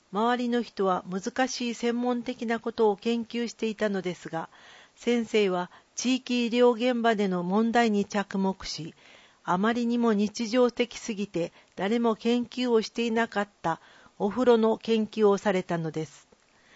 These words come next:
私はこの講義で他の人と違う視点からものを見ることも必要だと感じました。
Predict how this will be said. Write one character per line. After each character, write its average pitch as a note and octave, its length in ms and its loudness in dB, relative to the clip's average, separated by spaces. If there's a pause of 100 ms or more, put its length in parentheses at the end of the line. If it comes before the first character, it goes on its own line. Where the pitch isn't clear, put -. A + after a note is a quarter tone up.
(260)
私 G#3+ 400 -2
は F#3+ 140 2
こ - 160 -4
の A3+ 160 2
講 A3 260 4
義 F3+ 140 -4
で E3+ 220 -2 (300)
他 B3 300 -2
の B3+ 120 2
人 B3 220 -2
と A3 120 0
違 - 180 -4 (200)
う B3 60 0
視 - 100 -8
点 A#3+ 220 2
か G#3+ 120 0
ら G3 220 2
も F3+ 140 0
の A#3+ 160 2
を A#3+ 60 4
見 A3 160 2
る A3+ 120 -4
こ A3 140 -2
と G3 120 -2
も F3 200 -4
必 - 280 -10
要 B3 160 4
だ G#3+ 120 0
と G3 140 -4
感 F#3 260 -4
じ E3+ 120 -6
ま E3+ 160 -6
し - 80 -16
た。 - 220 -10